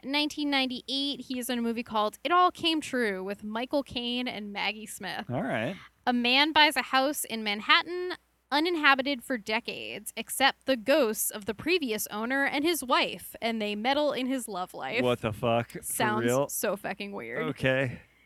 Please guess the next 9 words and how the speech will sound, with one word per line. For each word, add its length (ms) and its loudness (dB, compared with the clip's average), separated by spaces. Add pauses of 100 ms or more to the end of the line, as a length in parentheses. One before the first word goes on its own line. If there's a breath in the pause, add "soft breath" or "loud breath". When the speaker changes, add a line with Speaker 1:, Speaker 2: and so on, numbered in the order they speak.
(300 soft breath)
Speaker 1:
What 240 8
a 100 6
weird 460 4
cast, 500 -2
too, 300 2
Speaker 2:
Yeah. 420 6
Speaker 1:
for 40 4
this 100 2
movie. 360 -2